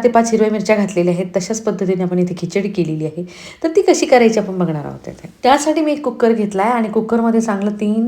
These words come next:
चमचे तेल घालायचं आहे आपल्याला. तर इथे तीन चमचे तेल घालून झालं की तेल थोडंसं तापलं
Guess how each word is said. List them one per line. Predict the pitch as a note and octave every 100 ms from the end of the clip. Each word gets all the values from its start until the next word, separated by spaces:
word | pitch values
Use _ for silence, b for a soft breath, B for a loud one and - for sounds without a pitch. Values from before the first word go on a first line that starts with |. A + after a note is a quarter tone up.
| A#3+
चमचे | - G3+ F3+ F#3
तेल | F#3+ F#3
घालायचं | F#3 F3 D#3+ E3
आहे | C#3+
आपल्याला. | C#3+ C3 C3 _ b b b b -
तर | A3+
इथे | A#3
तीन | A#3 A#3+
चमचे | A#3+ B3+ B3 A#3
तेल | A#3
घालून | A3 G#3+ G#3+
झालं | G#3 G3+ F3+ G3 B B B
की | A#3 B3
तेल | B3+ -
थोडंसं | A3+ A#3 A#3 A3+
तापलं | G#3+ G#3 F3